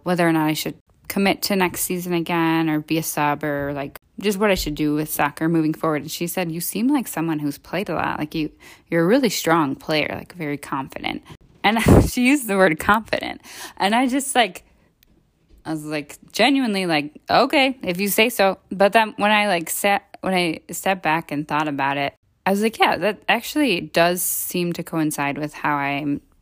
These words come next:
beginning to feel, like, internally on the field. I actu-, I genuinely feel more strong," which is huge. Although I would still love to not miss a game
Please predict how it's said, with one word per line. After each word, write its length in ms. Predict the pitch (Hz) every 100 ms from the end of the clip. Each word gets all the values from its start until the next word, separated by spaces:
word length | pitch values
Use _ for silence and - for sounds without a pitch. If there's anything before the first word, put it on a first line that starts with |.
| -
beginning 380 | 180 175 180 165
to 100 | 160
feel, 420 | - 269 - 165
like, 180 | 170 165
internally 520 | 180 165 208 165 151
on 180 | 151 151
the 80 | 151
field. 260 | - 170 -
I 60 |
actu-, 260 | 160 160 -
I 80 | 165
genuinely 580 | 151 - 165 175 170 156
feel 340 | - 170 165
more 240 | 156 147 147
strong," 560 | - 202 403 - - - - - - -
which 160 | 180 196
is 120 | 175
huge. 440 | 208 190 - - _ _ _ _ _ _ _ _ -
Although 200 | 175 165
I 100 | 165
would 120 | 160
still 260 | - 180 175
love 260 | 160 156 -
to 120 | 160
not 280 | 151 143 143
miss 220 | 147 -
a 60 |
game 340 | 147 143 139